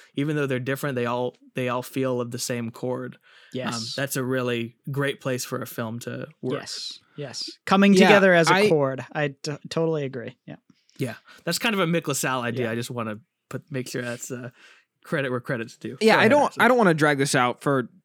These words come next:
Speaker 3: for too <laughs> much longer. I do think that, um, Juzo, I do agree with you. Whenever we have a little bit of, like, a discussion around a tiny bit of a, a, a gr-, uh, like, disagreement, it really brings out, like, some flavor in the podcast. So thanks for,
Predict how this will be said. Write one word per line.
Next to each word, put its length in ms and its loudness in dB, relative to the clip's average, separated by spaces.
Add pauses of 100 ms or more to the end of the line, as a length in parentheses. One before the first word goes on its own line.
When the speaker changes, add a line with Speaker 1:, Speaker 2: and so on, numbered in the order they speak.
(100)
Speaker 3:
for 160 2
too 300 2
<laughs> 180 -2
much 240 0
longer. 720 2
I 120 4
do 220 4
think 300 2
that, 240 0 (160)
um, 500 0 (440)
Juzo, 500 2
I 80 4
do 140 4
agree 220 0
with 120 -2
you. 80 -2
Whenever 300 -2
we 80 2
have 100 0
a 60 0
little 260 0
bit 240 0
of, 160 -4
like, 320 -4 (720)
a 60 0
discussion 580 0
around 260 -2
a 60 -4
tiny 320 -4
bit 180 -2
of 100 -6
a, 120 -4 (180)
a, 400 -6
a 60 -4
gr-, 160 0 (120)
uh, 240 0
like, 280 -4
disagreement, 680 0
it 80 -8
really 220 -2
brings 340 -4
out, 260 -2
like, 200 -10 (160)
some 200 -6
flavor 360 -4
in 60 -8
the 60 -8
podcast. 440 -10
So 160 -4
thanks 260 -2
for, 180 -6